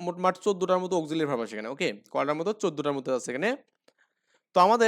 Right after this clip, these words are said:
এখানে আপনার কিছু এখানে, আহ, অক্সিলারি ভার্ব আছে মোটমাট বারোটা এখানে, হুম? ইংরেজিতে অক্সিলারি ভার্ব ম-, কয়টা? বারোটা এখানে। আমি just একটু আপনাদের লিখে দিই এখানে অক্সিলারি ভার্ব কয়টা? বারোটা। এ ইউ এক্স আই এল আই এ আর ওয়াই এখানে অক্সিলারি ভার্ব বারোটা এখানে আছে।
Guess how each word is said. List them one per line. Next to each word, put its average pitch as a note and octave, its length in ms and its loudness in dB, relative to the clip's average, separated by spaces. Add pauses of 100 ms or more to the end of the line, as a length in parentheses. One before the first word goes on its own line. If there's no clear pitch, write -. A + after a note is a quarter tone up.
এখানে G#3+ 240 4
আপনার G#3+ 280 2
কিছু G#3 200 -6
এখানে, A3 180 0 (160)
আহ, E3 100 8 (100)
অক্সিলারি F3+ 300 -2
ভার্ব G3 160 6
আছে G3+ 180 -4
মোটমাট F3+ 260 0 (100)
বারোটা C3+ 280 6
এখানে, G#2+ 200 -8 (120)
হুম? D#3+ 180 -10 (680)
ইংরেজিতে G3 460 2
অক্সিলারি F#3 280 -2
ভার্ব F#3+ 160 2
ম-, F3+ 200 2
কয়টা? F3 180 4 (100)
বারোটা C3+ 300 4
এখানে। G#2 180 -10 (100)
আমি C#3 100 -6 (100)
just E3+ 220 0
একটু E3 160 -6
আপনাদের E3 260 -4
লিখে C#3+ 160 -6
দিই C#3 120 -4
এখানে C3 180 -6
অক্সিলারি C#3+ 220 -6
ভার্ব C#3 160 -8
কয়টা? C#3+ 220 -2
বারোটা। G#2+ 260 -6 (1700)
এ - 20 -6 (120)
ইউ D3 120 -6 (240)
এক্স C#3 200 -12 (240)
আই C3+ 100 -6 (260)
এল C3 120 -8 (100)
আই B2+ 80 -8 (160)
এ - 20 -6 (160)
আর A#2 120 -8
ওয়াই A2 140 -10
এখানে A2 200 -16
অক্সিলারি B2+ 380 -8
ভার্ব C#3+ 240 -4 (2750)
বারোটা D3 300 6
এখানে C3 200 -6
আছে। G#2+ 120 -12